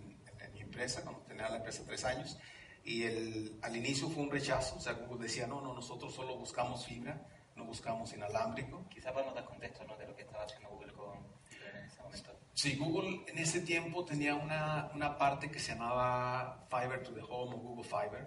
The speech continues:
Speaker 2: Eso está solo en Estados Unidos, por eso igual aquí la gente no conoce, ¿no?
Speaker 1: Sí, aquí no, no, no llegó eso, ¿verdad? Sí, a-, allá Google quería incentivizar a las telecomunicadoras a llevar un giga a cada casa. La idea de Google era, pues, muy brillante.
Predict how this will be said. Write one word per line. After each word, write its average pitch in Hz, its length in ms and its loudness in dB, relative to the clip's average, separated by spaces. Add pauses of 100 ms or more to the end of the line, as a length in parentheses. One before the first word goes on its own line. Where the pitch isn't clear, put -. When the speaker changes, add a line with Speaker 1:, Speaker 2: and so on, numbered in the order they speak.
(260)
Speaker 2:
Eso - 140 -6
está - 160 -2
solo - 160 -2
en - 60 -4
Estados 87 200 -4
Unidos, - 160 -10
por - 80 -12
eso - 140 -12
igual 95 160 -4
aquí 95 140 -6
la 95 80 -6
gente 98 260 -10
no - 80 -10
conoce, - 300 -10
¿no? - 80 -14 (280)
Speaker 1:
Sí, 135 200 0 (440)
aquí 135 180 -2
no, 135 120 0
no, 131 200 -4
no 131 100 -6
llegó 127 200 -4
eso, - 180 -4
¿verdad? 123 180 -8 (240)
Sí, 127 480 -4
a-, 131 280 6
allá 160 340 8
Google 170 320 4
quería 156 680 6
incentivizar 127 880 2
a 139 60 8
las 127 200 2
telecomunicadoras 107 1120 -2
a - 60 -2
llevar 117 360 8
un 120 120 -2
giga 120 480 4
a - 60 -6
cada 101 240 2
casa. - 320 2 (560)
La 110 140 8
idea 120 180 10
de 131 100 6
Google 123 320 0
era, 120 300 6
pues, 107 180 -4
muy 117 200 -4
brillante. 117 680 2